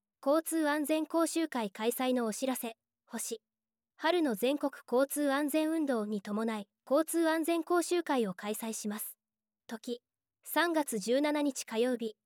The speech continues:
十八日水曜日十九時から二十時。ところ、研修会、住吉区民センター、小ホール、南住吉三の十五の五十六。問い合わせ、住吉警察署、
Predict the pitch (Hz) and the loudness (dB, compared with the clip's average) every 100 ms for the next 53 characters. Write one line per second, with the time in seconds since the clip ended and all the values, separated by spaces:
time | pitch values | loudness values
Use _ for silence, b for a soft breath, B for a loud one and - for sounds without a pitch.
0 | _ _ _ _ 247 311 330 330 311 277 | _ _ _ _ 0 0 0 0 0 0
1 | - 247 277 302 277 247 202 285 302 311 | -4 0 2 2 2 0 0 -2 0 -2
2 | 311 233 180 185 196 262 247 220 - _ | -2 -4 -4 -4 -2 -2 -2 -6 -10 _
3 | _ _ _ - 226 277 294 294 _ - | _ _ _ -12 -4 0 0 -2 _ -2
4 | 302 320 320 311 - 233 208 _ _ - | 0 0 0 -2 -2 -6 -6 _ _ -6
5 | - 254 320 330 - 294 320 302 311 285 | 0 2 2 0 0 0 2 0 0 -2
6 | 226 190 - _ _ - - 262 302 320 | -4 -8 -12 _ _ -14 0 2 2 2
7 | 285 214 - _ _ _ _ 214 220 285 | 2 -2 -10 _ _ _ _ 0 2 2
8 | 320 - 311 320 294 - 220 233 254 240 | 2 0 2 2 0 -4 -2 0 0 0
9 | 277 269 247 214 214 240 247 226 - - | 0 0 0 0 -2 -2 -2 -4 -12 -20
10 | _ _ _ _ _ - 269 311 320 311 | _ _ _ _ _ -6 0 2 2 0
11 | - 233 _ _ - - 262 339 330 - | -2 -8 _ _ -6 0 2 2 0 0
12 | 302 302 311 - 202 | 2 2 -2 -2 -6